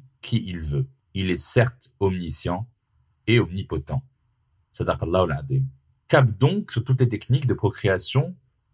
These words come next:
médicalement assistée aujourd'hui, la P M A, ce grand sujet de société. Ces techniques se sont développées en Occident et ont rapidement été adoptées par les nombreux pays musulmans.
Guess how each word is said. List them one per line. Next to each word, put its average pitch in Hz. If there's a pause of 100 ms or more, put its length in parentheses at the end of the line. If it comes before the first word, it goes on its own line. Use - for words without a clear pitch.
(420)
médicalement 120
assistée 123
aujourd'hui, 76 (380)
la 82
P 113
M 90
A, 67 (800)
ce -
grand 82
sujet 90
de -
société. - (420)
Ces -
techniques 131
se 127
sont 107
développées 98
en 127
Occident 123 (400)
et 101
ont 101
rapidement 123
été 127
adoptées 117
par 101
les 92
nombreux 117
pays 113
musulmans. 80